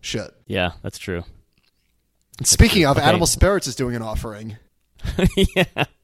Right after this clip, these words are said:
Speaker 2: Yeah. We're gonna partner with Blue Apron and MeUndies. Uh, so we had some listener questions come in this week. They're pretty good. So this one reader says, I think I've made every important mistake you can make while trying to figure out this whole thing.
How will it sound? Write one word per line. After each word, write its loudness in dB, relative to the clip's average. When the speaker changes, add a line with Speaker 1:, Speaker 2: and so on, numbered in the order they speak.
Speaker 2:
Yeah. -4
We're 0
gonna 2
partner 2
with 0
Blue 2
Apron 0
and -2
MeUndies. -4
Uh, 2
so 0
we 4
had 2
some 0
listener 2
questions 0
come -2
in 0
this -2
week. -2
They're -2
pretty -2
good. 0
So 2
this 0
one 2
reader 4
says, 2
I 2
think -2
I've 2
made 4
every 2
important 2
mistake 0
you -2
can -2
make 0
while -2
trying -4
to -2
figure 0
out 2
this -8
whole 0
thing. -2